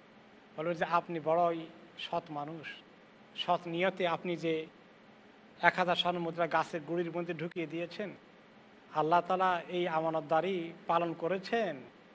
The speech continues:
আপনি যেভাবে আমার আমানত রক্ষা করেছেন, আল্লাহ তাআলা আপনার আমানত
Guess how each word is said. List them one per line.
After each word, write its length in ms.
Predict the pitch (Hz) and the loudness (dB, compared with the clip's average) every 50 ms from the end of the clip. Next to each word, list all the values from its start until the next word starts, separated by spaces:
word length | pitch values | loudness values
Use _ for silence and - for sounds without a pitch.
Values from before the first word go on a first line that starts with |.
| - - - - - - - - - - - - - | -20 -20 -20 -20 -20 -20 -20 -20 -20 -20 -20 -14 -4
আপনি 280 | - 160 156 - 185 185 | 0 0 2 2 2 0
যেভাবে 340 | 170 185 185 202 202 208 208 | 2 4 6 6 6 6 6
আমার 240 | 196 196 202 208 208 | 4 6 4 4 4
আমানত 320 | 196 196 202 202 202 196 | 4 4 2 2 2 2
রক্ষা 300 | 196 196 190 196 - 233 | 2 0 0 2 0 0
করেছেন, 380 | 226 240 233 226 233 - 208 202 | 2 2 0 0 0 -2 -2 2
আল্লাহ 240 | 202 214 220 214 | 2 4 4 4
তাআলা 280 | 208 208 208 214 233 226 | 4 4 6 6 8 6
আপনার 200 | 220 208 220 220 | 6 4 2 0
আমানত 320 | 214 208 214 214 220 208 | 0 0 0 0 0 0